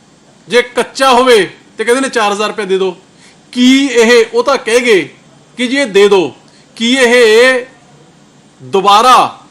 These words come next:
ਮੁੜ ਕੇ ਇਹ ਉਹਨਾਂ ਲੋਕਾਂ ਦੇ ਜਿਨ੍ਹਾਂ ਦਾ ਹੜ੍ਹਾਂ ਦੇ ਵਿੱਚ ਸਾਰਾ ਕੁਝ ਤਬਾਹ ਹੋ ਗਿਆ, ਕੀ ਉਹਨਾਂ ਲੋਕਾਂ ਦੇ ਜ਼ਖਮਾਂ ਦੇ ਉੱਪਰ ਦੁਬਾਰਾ ਮੱਲਮ ਲਾਉਣ ਦੀ ਬਜਾਏ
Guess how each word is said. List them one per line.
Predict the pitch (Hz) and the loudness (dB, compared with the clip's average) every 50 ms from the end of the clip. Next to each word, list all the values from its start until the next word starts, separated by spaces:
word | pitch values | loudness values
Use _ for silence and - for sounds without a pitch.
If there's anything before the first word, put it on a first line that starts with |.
| _ _ - | _ _ -14
ਮੁੜ | 160 175 196 214 247 254 262 | -10 -6 -2 0 0 0 0
ਕੇ | 254 - 285 254 214 175 131 104 - - _ _ _ _ _ _ _ _ - | -2 -2 0 0 0 0 0 -4 -8 -16 _ _ _ _ _ _ _ _ -6
ਇਹ | 254 262 254 - - - - | -4 -2 -2 -2 -6 -10 -10
ਉਹਨਾਂ | 240 254 262 262 269 277 294 285 277 269 | -6 -4 -2 -2 -2 0 0 0 0 0
ਲੋਕਾਂ | 240 202 214 220 214 214 - - 254 254 254 | 0 0 0 0 0 0 -2 -4 -2 -2 0
ਦੇ | 254 254 254 | 0 0 0
ਜਿਨ੍ਹਾਂ | 208 170 208 226 240 254 254 247 | 0 -2 -6 -4 -4 -4 -4 -2
ਦਾ | 247 247 220 | -2 -2 -2
ਹੜ੍ਹਾਂ | 180 175 185 208 247 254 | -2 -4 -2 -2 -2 0
ਦੇ | 247 233 233 | 2 0 0
ਵਿੱਚ | 226 233 226 - 254 | 0 -2 -6 -8 -8
ਸਾਰਾ | 220 - 196 196 202 220 | -6 -4 -4 -4 -4 -4
ਕੁਝ | 214 233 220 226 - - | -6 -6 -8 -10 -10 -8
ਤਬਾਹ | 208 214 254 269 247 | -4 -2 0 0 2
ਹੋ | 226 220 | 2 0
ਗਿਆ, | 208 202 185 156 127 - - - _ _ _ _ _ _ - | 0 0 0 0 -2 -6 -10 -20 _ _ _ _ _ _ -6
ਕੀ | - 240 254 | -4 -2 -2
ਉਹਨਾਂ | 262 269 269 294 277 | -2 0 0 0 0
ਲੋਕਾਂ | 262 240 220 226 - 247 254 | 0 0 0 -2 -2 -6 -4
ਦੇ | 247 262 262 262 269 254 240 - - _ _ _ - | -2 0 0 2 2 0 -2 -4 -10 _ _ _ -14
ਜ਼ਖਮਾਂ | 120 110 - 208 202 - 220 233 240 247 | -10 -6 -6 -4 -4 -4 -4 -2 -2 -2
ਦੇ | 233 240 | -2 -2
ਉੱਪਰ | 208 220 226 | -4 -4 -6
ਦੁਬਾਰਾ | 214 196 208 226 240 | -4 -4 -4 -4 -4
ਮੱਲਮ | 226 214 220 233 254 277 269 262 262 254 240 | -4 -4 -4 -4 -4 -4 -4 -4 -4 -4 -4
ਲਾਉਣ | 220 208 208 214 220 214 | -4 -4 -4 -4 -4 -4
ਦੀ | 226 | -6
ਬਜਾਏ | 220 220 220 226 214 196 165 | -6 -4 -2 -2 -2 -4 -6